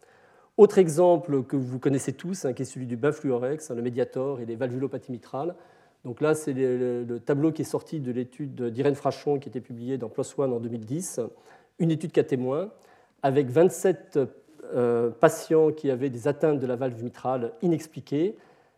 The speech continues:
Les contrôles qu'elle a choisis étaient au nombre de deux par cas, et c'était des gens qui avaient des atteintes de la, euh, valve mitrale, mais cette fois-ci expliquées, des causes connues qui étaient appariées sur l'âge, le service et la date.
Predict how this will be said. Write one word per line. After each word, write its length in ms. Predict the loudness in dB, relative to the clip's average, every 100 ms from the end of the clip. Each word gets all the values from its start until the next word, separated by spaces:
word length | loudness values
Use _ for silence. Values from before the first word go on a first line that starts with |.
| _
Les 180 | -8 -6
contrôles 500 | 0 0 4 4 4
qu'elle 160 | 2 0
a 60 |
choisis 720 | 0 0 0 -2 -4 -4 -6 -6
étaient 300 | -8 -2 0
au 100 | 0
nombre 260 | -2 -4
de 120 | -6 0
deux 160 | 2
par 180 | 2 -2
cas, 200 | -4 -4
et 40 |
c'était 240 | -4 -6 -6
des 160 | -6
gens 180 | -2 -2
qui 120 | -2
avaient 80 | -6
des 140 | -2 -2
atteintes 480 | 0 0 0 -4 -12
de 140 | -4
la, 580 | -2 -2 -2 -2 -4 -8 -12
euh, 200 | -14 -2
valve 180 | -2 -2
mitrale, 320 | -4 -2 -2
mais 80 | -2
cette 160 | -6
fois-ci 300 | -2 -4 -4 -8
expliquées, 420 | -10 -8 -6 -4
des 100 | -4
causes 160 | -8 -8
connues 340 | -6 -4 -4
qui 100 | -6
étaient 180 | -4 -4
appariées 340 | -2 -4 -4
sur 180 | -4 -6
l'âge, 220 | -4 -4
le 80 | -6
service 320 | -8 -8 -8
et 40 | -10
la 100 | -8
date. 340 | -8 -10 -12